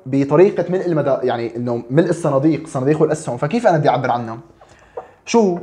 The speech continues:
أول شي واحد أس اثنين، اثنين أس اثنين، اثنين بي ثلاثة، تمام؟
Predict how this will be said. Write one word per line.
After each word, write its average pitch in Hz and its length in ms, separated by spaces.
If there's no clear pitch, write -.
أول 180 200
شي 185 420
واحد 170 380
أس 139 160
اثنين، 160 440
اثنين 151 340
أس 135 200
اثنين، 160 440
اثنين 147 360
بي 170 420
ثلاثة، 156 340
تمام؟ 165 360